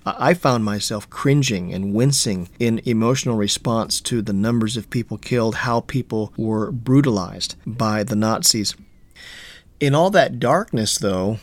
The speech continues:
there is this bright light that shines through the stories, and it's the bright light of people who had faith in Jesus Christ, and they took that faith for real.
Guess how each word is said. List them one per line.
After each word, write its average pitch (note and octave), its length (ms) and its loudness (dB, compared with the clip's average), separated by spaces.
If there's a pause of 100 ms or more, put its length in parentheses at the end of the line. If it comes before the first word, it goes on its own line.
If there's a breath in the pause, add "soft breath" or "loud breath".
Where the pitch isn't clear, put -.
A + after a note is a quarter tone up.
(160)
there A2+ 300 2
is A2 440 0
this A2 320 -2
bright A2 460 0
light B2 360 -2
that - 140 -6
shines B2+ 540 2
through B2+ 600 2 (260 soft breath)
the C#3 100 2
stories, C#3 680 2 (240)
and G2+ 340 0
it's - 160 -2
the A#2 100 -2
bright G#2 320 0
light G2+ 360 0
of F#2+ 420 -6 (100)
people A2+ 420 0
who G#2 440 0 (140)
had G#2 240 -4
faith D#3 560 0
in A2+ 240 0
Jesus A#2 440 -2
Christ, - 680 -2 (640 soft breath)
and G#2 420 2
they G2+ 480 0 (120)
took - 260 -2
that A#2+ 240 0
faith - 560 -2 (240 soft breath)
for - 300 2
real. D#3 400 2